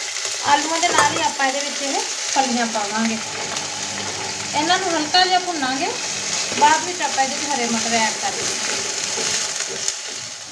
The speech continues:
ਆਲੂ ਤੇ ਫਲੀਆਂ ਨੂੰ ਆਪਾਂ ਹਲਕਾ ਜਿਹਾ ਫਰਾਈ ਕਰ ਲਿਆ। ਹੁਣ ਆਪਾਂ ਇਹਦੇ ਵਿੱਚ ਇਹ ਹਰੇ ਮਟਰ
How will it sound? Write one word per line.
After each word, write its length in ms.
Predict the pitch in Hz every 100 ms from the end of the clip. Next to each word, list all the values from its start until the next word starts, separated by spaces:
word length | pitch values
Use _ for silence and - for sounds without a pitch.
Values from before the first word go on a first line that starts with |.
| - -
ਆਲੂ 300 | 302 330 392
ਤੇ 100 | 427
ਫਲੀਆਂ 400 | 403 349 339 349
ਨੂੰ 120 | 349
ਆਪਾਂ 220 | 339 339
ਹਲਕਾ 320 | 330 302 285
ਜਿਹਾ 160 | 285 320
ਫਰਾਈ 260 | - 277 262
ਕਰ 240 | 269 247
ਲਿਆ। 200 | 269 381
ਹੁਣ 100 | 381
ਆਪਾਂ 260 | 320 294 294
ਇਹਦੇ 160 | 302
ਵਿੱਚ 220 | 330 320
ਇਹ 240 | 277 294 294
ਹਰੇ 120 | 262
ਮਟਰ 420 | 233 226 339 440